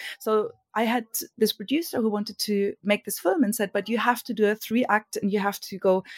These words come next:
this is our struggle, this is how we struggle, and this is what happened." And then I go like, "This could be just any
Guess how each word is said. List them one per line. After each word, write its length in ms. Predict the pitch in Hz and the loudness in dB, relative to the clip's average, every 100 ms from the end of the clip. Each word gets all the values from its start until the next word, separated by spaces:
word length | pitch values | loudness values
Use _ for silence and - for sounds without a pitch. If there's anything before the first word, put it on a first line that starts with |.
| - | -2
this 140 | 262 | 0
is 100 | 277 | 0
our 140 | 247 226 | 0 0
struggle, 500 | - 196 196 208 208 | 0 -2 0 0 0
this 160 | 214 | -2
is 120 | 233 208 | -4 0
how 160 | 214 | 0
we 80 | 208 | 2
struggle, 380 | - 196 196 196 | 0 0 0 2
and 120 | 190 | 0
this 140 | 196 | 0
is 160 | 196 - | -4 0
what 160 | - - _ - | -2 -2 _ -6
happened." 560 | - - 175 175 - - _ - - - - - - | 2 2 2 -4 -6 -10 _ -16 -14 -12 -14 -14 -2
And 80 | 277 | 0
then 100 | 285 | 0
I 60 | |
go 120 | 269 | -2
like, 220 | 285 269 - | -4 -6 -4
"This 140 | 285 262 | -4 0
could 200 | 302 262 | -2 -2
be 80 | 247 | 0
just 280 | 226 - - | 0 -2 -6
any 520 | 254 269 269 233 208 | 0 2 2 0 -4